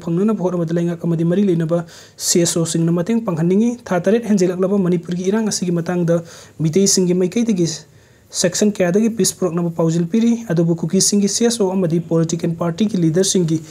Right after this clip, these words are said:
ꯃꯥꯏꯀꯩꯗꯒꯤ ꯂꯝꯗꯝ ꯑꯁꯤꯗ ꯏꯪ ꯇꯞꯄ ꯍꯟꯖꯤꯜꯂꯛꯅꯕ ꯄꯥꯎꯖꯦꯜ ꯑꯃꯠꯇ ꯉꯁꯤ ꯐꯥꯎꯕ ꯄꯤꯔꯛꯇꯕ ꯑꯁꯤꯃꯛ ꯂꯥꯏꯕꯛ ꯊꯤꯕꯅꯤ ꯍꯥꯏꯅ ꯃꯍꯥꯛꯅ ꯃꯈꯥ ꯇꯥꯅ ꯐꯣꯡꯗꯣꯛꯈꯤ꯫ ꯑꯃꯔꯣꯝꯗ ꯁꯤꯕ ꯁꯦꯅꯥꯗ ꯅꯧꯅ ꯖꯣꯏꯟ ꯇꯧꯔꯛꯄ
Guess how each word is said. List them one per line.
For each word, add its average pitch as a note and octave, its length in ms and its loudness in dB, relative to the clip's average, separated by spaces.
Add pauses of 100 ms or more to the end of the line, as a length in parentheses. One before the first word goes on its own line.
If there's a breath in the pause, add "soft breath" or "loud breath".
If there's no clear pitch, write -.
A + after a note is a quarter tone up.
(280 loud breath)
ꯃꯥꯏꯀꯩꯗꯒꯤ E3 520 2
ꯂꯝꯗꯝ D#3+ 320 0
ꯑꯁꯤꯗ G#3 240 0
ꯏꯪ E3+ 180 0
ꯇꯞꯄ D#3+ 300 -4
ꯍꯟꯖꯤꯜꯂꯛꯅꯕ F#3+ 480 0
ꯄꯥꯎꯖꯦꯜ E3 400 -2
ꯑꯃꯠꯇ G3 240 0
ꯉꯁꯤ D#3+ 240 -4
ꯐꯥꯎꯕ D#3+ 320 -2
ꯄꯤꯔꯛꯇꯕ F#3+ 360 -2
ꯑꯁꯤꯃꯛ E3+ 280 -2
ꯂꯥꯏꯕꯛ E3 320 -4
ꯊꯤꯕꯅꯤ G3 320 0
ꯍꯥꯏꯅ F3 240 -2
ꯃꯍꯥꯛꯅ E3 320 -4
ꯃꯈꯥ E3 240 -6
ꯇꯥꯅ D#3+ 180 -2
ꯐꯣꯡꯗꯣꯛꯈꯤ꯫ F#3+ 460 0 (480 loud breath)
ꯑꯃꯔꯣꯝꯗ G3 400 4
ꯁꯤꯕ F#3+ 240 0
ꯁꯦꯅꯥꯗ G3+ 340 2
ꯅꯧꯅ F#3 320 2
ꯖꯣꯏꯟ F#3 300 2
ꯇꯧꯔꯛꯄ F3+ 480 0